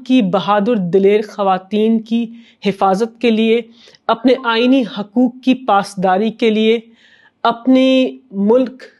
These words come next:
की तशख़्ख़ुस को बहाल करने के लिए क्या पाकिस्तान की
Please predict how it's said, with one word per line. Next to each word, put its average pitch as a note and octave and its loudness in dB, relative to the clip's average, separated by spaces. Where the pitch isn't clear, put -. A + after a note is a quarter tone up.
की B3+ 2
तशख़्ख़ुस - -6
को C4 0
बहाल G3 0
करने G#3 -2
के A3+ -4
लिए A#3 -2
क्या B3 2
पाकिस्तान A#3 -2
की A#3 -8